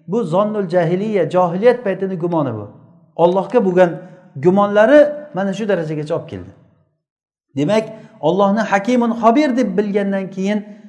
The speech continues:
bizda bir ilm paydo bo'ladiki, Alloh taolo zulm qilmas ekan. Alloh taolo hatto zulm qilishlikni o'ziga harom qildi.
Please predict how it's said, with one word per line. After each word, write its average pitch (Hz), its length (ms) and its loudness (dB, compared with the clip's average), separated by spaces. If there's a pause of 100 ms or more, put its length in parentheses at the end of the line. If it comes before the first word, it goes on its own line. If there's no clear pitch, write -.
(160)
bizda 165 300 -2
bir 196 80 -4
ilm 220 340 0
paydo 214 280 2
bo'ladiki, 190 440 -2
Alloh 202 380 0
taolo 208 340 2
zulm 190 300 -2
qilmas 165 240 -6
ekan. 98 220 -12 (1160)
Alloh 233 280 6
taolo 233 200 4
hatto 226 360 2
zulm 233 300 2
qilishlikni 226 460 -4
o'ziga 240 420 2
harom 262 240 4
qildi. 135 260 -4